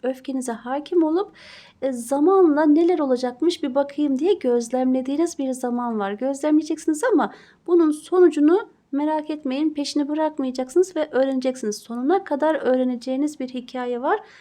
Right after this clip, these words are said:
ve bu konu eninde sonunda öğrenilecek ve bu sırdan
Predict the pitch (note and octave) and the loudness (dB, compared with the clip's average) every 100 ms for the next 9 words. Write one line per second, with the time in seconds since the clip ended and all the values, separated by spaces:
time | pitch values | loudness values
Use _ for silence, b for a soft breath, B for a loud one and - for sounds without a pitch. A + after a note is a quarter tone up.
0 | B - E4 F#4 F4 D#4+ - D#4+ D#4 D#4+ | B -10 -8 -4 0 0 2 2 2 0
1 | D#4+ D4 C#4 C4+ D4 D#4+ D#4 D#4 G#4 G#4 | 2 4 2 0 2 2 2 2 0 0
2 | E4 D4 E4 - _ C4+ - D#4+ D4+ G4 | -4 -2 -4 -6 _ -18 -8 -6 -2 0